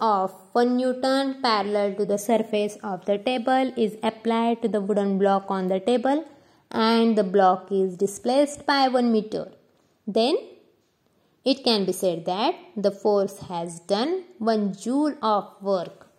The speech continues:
In this example, the displacement is in the direction of force.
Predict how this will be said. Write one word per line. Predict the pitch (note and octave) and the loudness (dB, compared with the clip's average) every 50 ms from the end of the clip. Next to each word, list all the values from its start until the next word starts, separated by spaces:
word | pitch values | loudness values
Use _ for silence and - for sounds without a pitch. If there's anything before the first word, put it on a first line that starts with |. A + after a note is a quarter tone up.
| _ _ - - _ _ _ _ _ _ _ - | _ _ -20 -20 _ _ _ _ _ _ _ -2
In | C4 C4+ | 0 2
this | C4 C4 B3 - | 4 2 2 2
example, | G#3+ F#3 F#3 F3 - G3 F#3+ F#3+ F#3 - A3 C4 D4+ D4+ | 2 0 0 -2 -6 -4 -4 -4 0 2 4 4 4 4
the | C4 B3 A3+ | 4 4 4
displacement | A3 A3 A3 - - A3 A3 A3 A3 - B3+ C4 C#4+ D4+ D4 - - | 4 2 0 -2 -2 0 0 0 -2 -2 -2 0 0 0 -2 -4 -2
is | A#3+ A3+ A3 G3 G#3 - - | 0 0 0 0 -2 -4 -4
in | A3 G#3 G3 | -2 0 0
the | G3 G3 | 0 2
direction | F#3+ G#3 G3+ G3 F#3+ F#3+ F#3+ - A#3 A#3+ | 2 2 2 0 0 -2 -4 -4 -2 -2
of | A#3 G#3 G3 G#3+ A3+ - - | -2 0 -2 -2 -4 -2 0
force. | E4 C4 F3+ - - | 0 0 0 0 -6